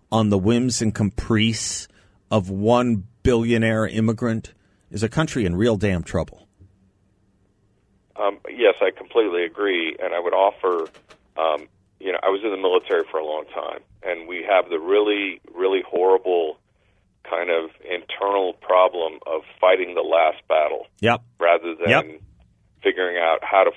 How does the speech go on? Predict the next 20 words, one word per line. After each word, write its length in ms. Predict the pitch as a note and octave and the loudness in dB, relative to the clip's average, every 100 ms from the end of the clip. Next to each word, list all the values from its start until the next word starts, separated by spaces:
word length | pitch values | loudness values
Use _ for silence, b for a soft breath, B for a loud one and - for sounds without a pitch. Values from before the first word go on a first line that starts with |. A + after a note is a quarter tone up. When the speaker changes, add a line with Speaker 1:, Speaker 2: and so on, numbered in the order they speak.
| - | 2
Speaker 2:
fight, 240 | F2+ D#2+ _ _ _ _ _ _ | 2 2 _ _ _ _ _ _
you 80 | F2 | -8
know, 260 | E2 D2+ - _ _ | -6 -6 -12 _ _
with 160 | E2+ - _ - | -8 -8 _ -8
Speaker 1:
Yep. 100 | G2 | -4
Speaker 2:
ingenuity 680 | G#2+ F#2 F#2 F2+ F2+ F2+ E2+ | -4 -2 -2 0 -2 -2 -4
and 200 | D#2+ D2+ _ - | -6 -10 _ -10
Speaker 1:
Yep. 100 | F#2+ F#2+ | -10 -6
Speaker 2:
innovation. 640 | G2 E2 F2+ F2 - - - _ | -2 4 4 4 -2 -10 -14 _
Speaker 1:
Yep. 220 | F2 G2 - | -8 -8 -8
Speaker 2:
And 120 | G2+ - | -16 0
so 340 | A#2 G#2+ G2+ - _ _ _ - | 6 6 6 2 _ _ _ -6
internally 680 | G#2 - D3 D3+ C3 G#2 F#2+ | -6 2 4 6 4 2 0
to 120 | - | -10
Twitter, 380 | - A2 G2 F#2+ | -2 4 4 4
you 200 | F#2 F#2 | 0 2
have 320 | F#2+ F2+ - | 4 4 2
tens 280 | - A#2+ A#2+ | -2 -2 -2
of 100 | A2+ | -6
thousands 640 | - G#2 G2+ F#2 F#2 D#2+ | 2 4 4 0 -8 -12